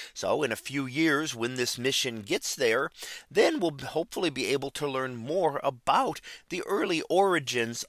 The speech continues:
of the solar system. So while that wasn't part of this mission directly,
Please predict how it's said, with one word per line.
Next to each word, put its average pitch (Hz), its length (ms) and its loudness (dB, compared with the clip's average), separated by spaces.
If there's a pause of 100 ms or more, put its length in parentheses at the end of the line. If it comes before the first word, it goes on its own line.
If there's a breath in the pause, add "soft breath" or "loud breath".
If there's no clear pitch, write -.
of 147 400 6
the 127 200 -4
solar 151 480 2
system. 90 640 -4 (680)
So 131 280 4
while 123 240 10
that 117 220 8
wasn't 135 420 4
part 147 320 4
of 107 180 -2
this 139 260 -2
mission 143 400 -4
directly, 120 680 -2